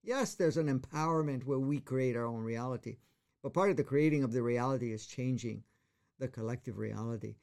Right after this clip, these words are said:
and the games and rules and so forth and the authorities and the experts and the leaders and whatever else that we put in place.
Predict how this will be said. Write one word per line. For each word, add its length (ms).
and 120
the 60
games 340
and 160
rules 420
and 140
so 200
forth 420
and 180
the 120
authorities 560
and 100
the 100
experts 580
and 200
the 240
leaders 560
and 180
whatever 360
else 220
that 100
we 120
put 240
in 100
place. 280